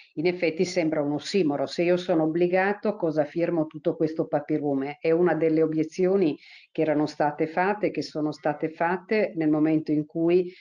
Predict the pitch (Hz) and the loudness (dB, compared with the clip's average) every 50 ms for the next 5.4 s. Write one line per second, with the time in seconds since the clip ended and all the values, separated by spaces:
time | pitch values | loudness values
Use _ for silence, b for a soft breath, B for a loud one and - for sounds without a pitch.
0 | B B B B B - 180 160 - - - 170 175 - 165 156 156 160 180 190 | B B B B B -8 -8 -8 -6 -6 -6 -6 -2 -2 0 2 2 4 4 2
1 | 175 165 147 135 147 147 - 170 147 147 147 147 - 175 156 151 156 - - - | 2 2 0 0 0 0 0 0 0 0 -2 -2 -4 -4 -2 -2 -2 -4 -4 -4
2 | 151 165 175 170 160 143 143 - - 143 135 143 151 151 151 156 156 156 - 160 | -2 -2 0 0 -2 -4 -4 -6 -6 -4 -2 0 0 2 2 0 0 -2 -4 -6
3 | 165 - 165 175 170 160 151 147 139 - - 156 147 147 147 - 185 185 185 190 | -2 0 0 2 0 0 -2 -6 -8 -6 -4 -2 -2 -2 -2 0 2 2 2 2
4 | 175 160 151 156 - 180 175 180 175 156 147 143 147 151 - 185 175 175 - 156 | 2 2 2 2 2 2 4 4 2 2 2 0 -2 -2 -2 -4 -6 -4 -2 -2
5 | 143 143 147 156 170 170 170 | 0 0 0 0 0 -2 -4